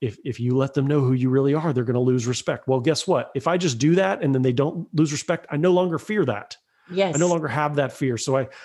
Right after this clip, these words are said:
Speaker 1: I lean into the fear, which it goes, again, hand in hand with removing the fear of failure from the equation.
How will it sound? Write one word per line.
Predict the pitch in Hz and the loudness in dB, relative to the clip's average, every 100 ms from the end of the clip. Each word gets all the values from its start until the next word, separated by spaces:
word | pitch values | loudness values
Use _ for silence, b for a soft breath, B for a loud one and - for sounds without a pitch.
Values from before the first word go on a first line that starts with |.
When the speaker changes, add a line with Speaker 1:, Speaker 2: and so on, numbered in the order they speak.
| B | B
Speaker 1:
I | 143 | -6
lean | 139 160 226 | -2 0 2
into | 220 208 175 | 4 4 2
the | 165 | 0
fear, | 202 220 180 | -2 0 2
which | 156 - | 0 -2
it | 170 - - | -6 -6 0
goes, | 180 170 - | 0 0 -2
again, | 147 175 135 | 0 0 2
hand | 170 170 | 0 0
in | |
hand | 151 160 156 | 0 2 2
with | 139 - - - | 0 -4 -20 -4
removing | 131 143 170 202 170 | 0 2 2 2 2
the | 143 | 0
fear | - 156 143 | -2 0 0
of | |
failure | - 151 170 170 120 | -2 -2 0 0 -2
from | 113 147 151 | -4 0 2
the | 156 | 2
equation. | 135 - 151 196 127 98 | 0 0 -2 -2 -6 -10